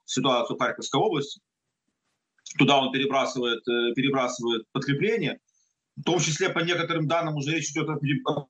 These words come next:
переброске подкрепления Сумской области, из Купинского участка фронта. Там он будет пытаться сохранить, э, давление на, э, Харьковском участке.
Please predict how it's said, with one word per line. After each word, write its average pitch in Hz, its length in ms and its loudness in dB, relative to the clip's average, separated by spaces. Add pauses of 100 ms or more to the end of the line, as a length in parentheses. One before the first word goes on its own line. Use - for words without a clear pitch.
(120)
переброске 156 480 0
подкрепления 151 480 0
Сумской 165 440 0
области, - 420 -6 (680)
из - 140 6
Купинского 143 540 4
участка 110 480 -2
фронта. - 320 -4 (560)
Там 143 160 6
он 127 140 2
будет 120 160 0
пытаться 131 340 0
сохранить, 127 600 2
э, 110 240 2
давление 160 380 0
на, 107 380 -2
э, 104 220 -8 (300)
Харьковском - 500 -2
участке. 107 440 -2